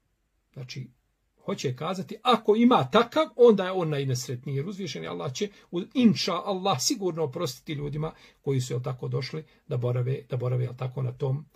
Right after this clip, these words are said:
na tom mjestu. Naravno, čovjek mora, jel tako, uraditi sve što je do njega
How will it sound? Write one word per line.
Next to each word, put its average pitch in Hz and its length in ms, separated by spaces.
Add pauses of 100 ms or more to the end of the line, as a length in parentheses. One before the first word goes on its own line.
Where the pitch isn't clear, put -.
(180)
na 131 80
tom 131 280 (880)
mjestu. - 500
Naravno, 170 320
čovjek 113 320
mora, 123 420 (120)
jel 131 80
tako, 170 300 (280)
uraditi 131 500
sve - 200
što - 160
je 143 80
do 185 120
njega 233 320